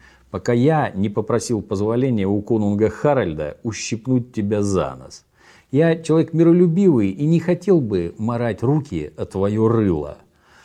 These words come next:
Но даже самый терпеливый человек почувствует желание научить тебя держаться на людях надлежащим образом. Сиктрюк был знаменитым бойцом. Многие боялись его силы и свирепости, и он не привык,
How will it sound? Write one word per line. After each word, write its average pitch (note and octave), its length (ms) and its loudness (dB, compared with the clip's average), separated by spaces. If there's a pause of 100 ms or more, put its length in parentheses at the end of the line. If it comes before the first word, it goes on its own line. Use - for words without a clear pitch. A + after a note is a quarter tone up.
(160)
Но A#2 460 4
даже A2+ 280 0
самый B2+ 320 2
терпеливый C3 680 4
человек C3 640 2
почувствует G2 560 -4
желание G2 440 0
научить A#2 800 -2
тебя E2 440 -4
держаться G2+ 640 -4
на G2+ 160 -4
людях A2+ 540 -4 (100)
надлежащим E2 920 -4
образом. C#2 580 -10 (800)
Сиктрюк G3+ 560 2
был G3+ 180 6
знаменитым F#3 640 4
бойцом. A2+ 680 0
Многие C#3 440 2
боялись C#3 680 2
его D#3+ 200 4
силы A2+ 440 0
и - 20 0
свирепости, A2+ 760 0
и E2 160 -2
он D3 220 2
не G3+ 100 6
привык, E3 760 2